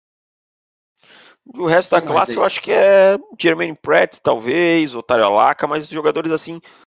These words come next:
Speaker 1: mas só pra dar uma, uma olhada. Bob Okereke é fraco, Deshaun Davis é fraco,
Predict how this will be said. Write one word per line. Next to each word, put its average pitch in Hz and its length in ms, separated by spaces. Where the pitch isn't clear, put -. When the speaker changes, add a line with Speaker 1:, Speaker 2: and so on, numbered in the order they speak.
Speaker 1:
mas 160 140
só 175 140
pra 170 220
dar 156 140
uma, 139 480
uma 123 320
olhada. 98 460
Bob 107 280
Okereke 101 360
é 104 40
fraco, 135 760
Deshaun 95 320
Davis 92 320
é 92 60
fraco, 127 760